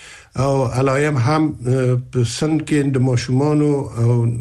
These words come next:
نظر په لویانو تفاوت لري. ځکه ما وړاندې ویلي، هغه ماشومان چې سن یې د دوه میاشتو وړوکی وي، هغو کې علایم بل رقم دي، او کله چې د دوه میاشتو نه تر پنځه کلن پورې، بیا علایم لږ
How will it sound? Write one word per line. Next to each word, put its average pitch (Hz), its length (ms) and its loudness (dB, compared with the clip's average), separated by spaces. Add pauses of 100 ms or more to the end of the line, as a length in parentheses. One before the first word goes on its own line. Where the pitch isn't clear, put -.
(140)
نظر 123 400 2
په 147 180 -4
لویانو 131 420 0
تفاوت 131 600 0
لري. 110 300 0 (420)
ځکه 135 220 0
ما 143 140 2
وړاندې 143 380 2
ویلي، 147 300 2
هغه 131 180 -2
ماشومان 131 540 0
چې 131 80 0
سن 139 260 0
یې 135 80 2
د 123 120 2
دوه 123 560 0
میاشتو 127 480 -2 (100)
وړوکی 135 380 0
وي، 123 240 2
هغو 127 260 0
کې 127 100 -6
علایم 127 440 2
بل 151 160 0
رقم 123 400 0
دي، 120 140 2
او 117 120 2
کله 131 280 0
چې 123 140 -4 (460)
د 120 60 0
دوه 139 240 2
میاشتو 139 420 0
نه 127 200 2
تر 123 180 -4
پنځه 123 340 0
کلن 131 360 0
پورې، 139 180 -4
بیا 123 320 0
علایم 127 340 0
لږ 127 120 -4